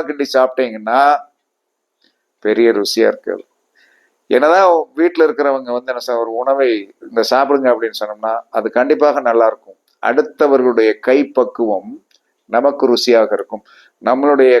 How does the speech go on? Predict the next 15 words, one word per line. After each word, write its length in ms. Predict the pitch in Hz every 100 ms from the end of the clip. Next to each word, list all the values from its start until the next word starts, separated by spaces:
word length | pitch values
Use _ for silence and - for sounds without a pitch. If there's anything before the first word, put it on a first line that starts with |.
| 123
கைப்பக்குவம் 680 | 139 160 185 170 120 113 107
என்னதா 320 | 110 139 139 139 131
இருந்தாலும் 460 | 120 113 113 110 110
சரிதான், 380 | 110 - 113 95 - _ _ _ _ _ _ -
அது 120 | 90 95 -
சிறப்பாக 420 | 139 143 143 139 123
இருக்காது 460 | 127 - 135 113 104 - _ _ _ - 110
அப்படிங்கிறது 540 | 117 123 113 107 104 101 -
என்னுடைய 260 | 110 110 107 104 117
தனிப்பட்ட 520 | 127 143 - 135 - 135 117
ஆராய்ச்சியின் 560 | 123 127 120 - 120 107
முடிவு 240 | 113 127 117
என்று 160 | 107 98 135
கூறி, 220 | 151 123 - _ _ _ _ _ _ _ _ _ 110
எல்லா 240 | 131 147